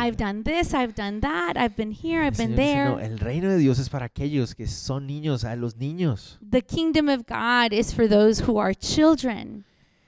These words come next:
Speaker 2: A los que reconocen que necesitan. ¿Cómo son los niños entonces?
Speaker 1: So those who recognize, how are children?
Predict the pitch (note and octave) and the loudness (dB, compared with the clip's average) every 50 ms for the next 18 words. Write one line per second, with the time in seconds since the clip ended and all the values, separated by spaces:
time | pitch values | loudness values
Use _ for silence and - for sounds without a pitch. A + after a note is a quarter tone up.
0 | _ _ _ _ _ _ _ _ _ _ _ _ _ _ _ _ - - - - | _ _ _ _ _ _ _ _ _ _ _ _ _ _ _ _ -16 -16 -16 -18
1 | - - _ - - _ _ _ _ _ - - - - G#2+ A2+ - - B2+ A#2+ | -20 -20 _ -20 -20 _ _ _ _ _ -20 -20 -18 -14 -12 -12 -10 -8 -8 -8
2 | B2 - - A2+ G#2+ A2+ B2+ A#2 D3+ C#3+ B2+ - B2+ A2+ G#2+ G#2+ - G#2+ - - | -6 -6 -6 -4 0 0 2 2 0 0 -2 -6 -4 0 0 2 2 2 0 0
3 | - B2+ C#3 - - D#3 C3+ A2+ - D3+ E3 F#3 F3 G3+ G#3 G#3 G3+ E3 D3 D3 | -2 -4 -6 -6 -8 -10 -10 -8 -6 0 0 2 2 2 2 0 0 -2 -4 -6
4 | D#3 D#3+ C#3+ A#2 - A#2 G2+ - G#2+ G2 F#2+ - - - - - - - - - | -4 -4 -4 -4 -6 -8 -10 -12 -12 -12 -12 -12 -16 -18 -20 -20 -20 -18 -2 4
5 | - C4+ B3+ A#3 C#4 C4 C#4+ C#4+ - D4+ D#4 C4+ A#3+ B3+ C4 C4+ - - D4 B3+ | 8 8 8 10 10 8 8 6 4 4 2 2 4 4 2 2 2 0 -2 -2
6 | A#3+ A#3 G#3+ G3+ G#3 A3 - - - E4 F#4 G#4 A4 A4 F4+ E4 D#4+ - - - | -2 -2 -2 -2 -2 -2 -4 -4 -4 -2 0 2 2 4 4 2 2 0 -2 -2
7 | C#4 A#3+ A#3 G#3+ G#3 F#3+ F3+ F3 G3 G3 G3 - | -2 -2 -2 -2 -2 -2 -4 -6 -8 -12 -14 -14